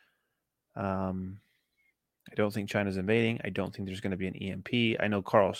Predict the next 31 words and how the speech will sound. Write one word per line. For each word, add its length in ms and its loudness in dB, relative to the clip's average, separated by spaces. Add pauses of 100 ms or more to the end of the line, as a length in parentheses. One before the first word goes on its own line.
(120)
Klaus 260 6
Schwab 300 2
was 120 -6
talking 280 2
about 220 2
it 140 -2 (360)
in 60 -12
twenty 220 -8
twenty. 380 -2 (1200)
He 160 -8
wanted 240 -2
an 120 -6
E 140 -4
M 80 -6
P 160 8
blast 380 6
to 60 2
happen. 500 -2
It 40 -8
would 120 -6
shut 240 -6
down 220 -6
the 180 -4
whole 440 -2
United 400 -4
States, 680 -2
and 120 -12
that 140 -10
would 180 -10
be 100 -6
great. 380 -2